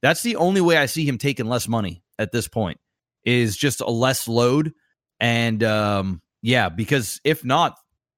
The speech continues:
twenty times, even ten times the viewership, you know, you wanna go down to that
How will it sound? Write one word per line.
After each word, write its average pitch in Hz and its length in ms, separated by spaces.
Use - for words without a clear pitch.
twenty 156 340
times, 151 400
even 190 220
ten 208 280
times 110 360
the 98 120
viewership, 98 360
you 113 60
know, 117 60
you 120 140
wanna 147 180
go 131 120
down 139 220
to 165 80
that 107 220